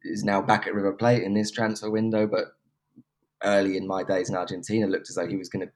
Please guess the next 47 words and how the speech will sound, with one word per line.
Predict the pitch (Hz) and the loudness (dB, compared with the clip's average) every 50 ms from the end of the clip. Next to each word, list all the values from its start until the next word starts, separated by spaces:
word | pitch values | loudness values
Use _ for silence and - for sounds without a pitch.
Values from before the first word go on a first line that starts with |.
| _ _ _ _ _ _ _ _ _ - | _ _ _ _ _ _ _ _ _ -2
be | 110 104 | -2 -2
the | 98 | -2
cornerstone | - - - 120 120 120 117 110 104 - 107 104 101 98 | -2 -2 0 2 4 4 4 2 0 2 2 2 2 2
of | 92 - | 0 -2
the | - 98 | -2 0
Argentine | 98 98 95 95 95 92 - 95 95 95 | 0 0 -2 -4 -10 -10 -8 -8 -8 -8
defence | 92 101 - - 98 95 98 - | -8 -8 -6 -4 -4 -4 -4 -6
for | - 90 | -8 -6
years | 90 98 104 107 101 98 98 - | -2 0 0 2 2 0 -2 -4
to | - 107 | -8 -8
come. | - 101 101 101 107 107 - - - - - - - | -4 -2 0 0 0 -2 -6 -12 -20 -20 -18 -8 -4
Obviously, | 95 95 95 95 - - 92 90 87 - _ _ _ | -4 -4 -4 -4 -6 -6 -6 -8 -10 -12 _ _ _
injury | 104 107 107 101 98 95 95 87 90 92 - - | 0 2 2 2 2 0 -2 -4 -4 -6 -6 -4
more | - 107 101 95 92 90 | -2 -2 0 0 -2 0
than | 95 107 | 0 2
anything | 110 107 98 - - 92 | 2 2 0 -2 -4 -8
has, | 92 85 - _ _ - | -8 -10 -12 _ _ -18
has | - - | -12 -8
been | - 98 90 | -6 -6 -6
a | 90 | -6
problem | - 95 - 92 87 - | -6 -6 -6 -6 -8 -8
for | - 92 | -4 -2
his | 104 110 107 - | -2 -2 -2 -4
career. | - - 107 104 104 104 104 101 117 139 - - - - - _ - - | -8 -6 -4 -2 0 0 0 0 -2 -4 -10 -20 -20 -20 -20 _ -6 -4
Um, | 90 92 90 87 90 92 90 92 - - - _ _ _ _ _ _ _ _ _ _ _ _ _ - - | -4 -4 -4 -6 -6 -8 -8 -10 -12 -12 -14 _ _ _ _ _ _ _ _ _ _ _ _ _ -16 -10
the | - 113 | -8 -6
same | - - 110 104 104 101 | -2 0 0 0 0 0
probably | 98 101 101 101 98 98 | -2 -2 -2 -2 -4 -6
could | - - - | -6 -8 -10
be | 101 | -8
said | - - 98 - - | -6 -4 -4 -4 -4
for | - 98 | -6 -6
someone | - - 101 98 95 | -4 -4 -4 -4 -4
like | 95 90 - | -6 -6 -6
Matias | 90 90 - 101 98 95 - | -6 -8 -6 -4 -6 -6 -6
Craneviter | - - 113 110 113 110 104 104 110 107 107 - 107 104 101 | -6 -2 0 0 2 2 2 2 0 0 0 0 0 0 0
when | 101 98 | -2 -2
he | 101 107 | -2 -2
came | 107 - 104 104 104 | -2 -2 -2 -2 -2
into | 104 104 - - | -2 -4 -6 -6
the | 98 | -4
River, | 104 104 101 101 104 - - - _ | -4 -2 -2 -4 -4 -8 -10 -10 _
River | - 98 98 98 | -8 -8 -6 -8
Plate | - - 107 104 104 - | -6 -4 -2 -2 -4 -4
team, | - - 101 107 107 107 101 | -6 -4 -2 0 0 0 -2
looked | 90 85 - - | -4 -6 -8 -12
a | 85 | -14